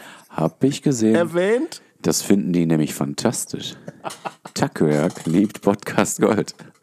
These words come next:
Speaker 2: Kann man einfach nicht anders sagen.
Speaker 1: Kann man nicht anders sagen.
Speaker 2: Die Le-, ich hab's auch gerepostet extra, damit das
Speaker 1: Ja.
Speaker 2: auch nicht u-, über, unter den Tisch fällt.
Speaker 1: Love.
Speaker 2: Ähm, lieben Dank, äh, liebe Tackwerk-Freunde, lieber Bommel. Ähm,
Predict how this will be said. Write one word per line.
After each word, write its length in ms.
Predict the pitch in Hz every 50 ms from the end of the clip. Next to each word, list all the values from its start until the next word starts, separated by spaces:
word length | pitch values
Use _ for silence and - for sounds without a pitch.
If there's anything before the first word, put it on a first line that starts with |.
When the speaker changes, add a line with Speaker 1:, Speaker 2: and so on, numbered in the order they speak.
| _ _ - - - - 180 185 - - - -
Speaker 2:
Kann 180 | - - 202 220
man 180 | 277 269 220 165
einfach 360 | 170 175 - - 202 - -
nicht 260 | 220 214 233 - -
anders 280 | - - 190 202 202 190
sagen. 260 | 208 247 294 202 160
Speaker 1:
Kann 100 | 95 87
man 120 | 87 87
nicht 120 | 85 82 87
anders 220 | 78 85 95 95
sagen. 300 | 101 101 101 87 85 90 -
Speaker 2:
Die 80 | 170 165
Le-, 100 | 180 -
ich 140 | - - -
hab's 200 | 190 180 - -
auch 180 | 170 151 - -
gerepostet 600 | 160 139 139 139 131 - 180 190 175 - 196 -
extra, 300 | 190 147 - - 202 185
damit 280 | 165 147 147 156 131 -
das 180 | 165 151 85
Speaker 1:
Ja. 60 | 71
Speaker 2:
auch 260 | - 143 139 - - -
nicht 300 | 143 190 220 - - - _ _ -
u-, 80 | 165 - - 170 -
über, 240 | 160 147 165 170
unter 200 | 175 165 147 165
den 60 | 147 143
Tisch 220 | - 220 - -
fällt. 360 | - 127 127 151 226 - - -
Speaker 1:
Love. 400 | 85 78 78 80 87 90 80 71 - - - - - - - - - _ _ _ _ _ _
Speaker 2:
Ähm, 420 | - 151 151 147 143 143 147 147 127 120
lieben 300 | 127 139 160 147 147 151
Dank, 320 | 151 180 226 240 208 - -
äh, 140 | - 156
liebe 260 | 127 127 131 127 127 113
Tackwerk-Freunde, 840 | - 135 127 - - 123 113 - - - 123 123 120 135 156 175
lieber 280 | 156 139 135 127 131 123
Bommel. 380 | 117 135 127 139 160 220 240 - - - - - - - - - - _ -
Ähm, 540 | 151 143 143 139 135 135 135 135 139 143